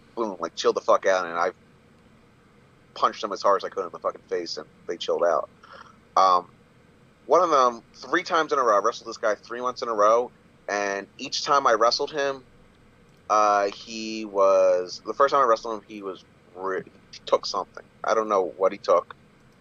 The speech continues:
Uh, a little bit more than just, you know, smoking weed. Like, he wasn't all there. And he got me in the nose three times, and I was already mad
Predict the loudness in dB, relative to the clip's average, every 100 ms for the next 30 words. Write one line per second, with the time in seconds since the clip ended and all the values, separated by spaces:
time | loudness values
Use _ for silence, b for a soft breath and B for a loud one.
0 | _ 2 4 4 4 2 0 -4 -10 _
1 | -20 -2 0 0 -2 -2 -2 -2 -8 -8
2 | -8 -10 -8 -6 -6 -6 -14 -14 -16 -14
3 | -6 -6 -6 _ -20 _ _ -20 -10 2
4 | 2 4 2 2 4 4 2 0 _ _
5 | _ _ _ -8 0 2 2 0 -6 -6
6 | -8 -8 -12 -14 -10 -10 -4 0 2 4
7 | 4 4 0 -8 -8 -8